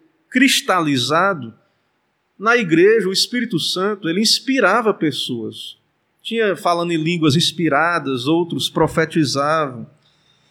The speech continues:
Mas havia uma consciência, irmãos, de que, que a Bíblia estava sendo escrita e de que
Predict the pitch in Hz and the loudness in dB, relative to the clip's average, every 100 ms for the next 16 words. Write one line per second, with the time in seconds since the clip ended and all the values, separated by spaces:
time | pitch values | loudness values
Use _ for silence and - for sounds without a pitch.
0 | _ _ _ _ _ _ _ _ _ _ | _ _ _ _ _ _ _ _ _ _
1 | 196 214 269 277 196 240 233 151 247 302 | -2 4 4 6 4 2 0 4 4 4
2 | 254 247 220 208 - 180 175 226 214 - | 2 0 -4 -2 0 2 2 2 0 -2
3 | 123 120 113 - - - - 233 135 196 | -4 -8 -14 -12 -10 -12 -16 -14 -4 -4
4 | - 220 226 - - 208 214 208 165 143 | 0 0 -2 -8 -8 -4 -2 -2 -2 2
5 | 214 262 233 - - 208 208 - 214 220 | 4 4 0 -2 -2 0 0 0 -2 -2
6 | - - 196 202 165 156 185 214 220 | -2 -2 -2 -2 -2 -4 -4 -2 -2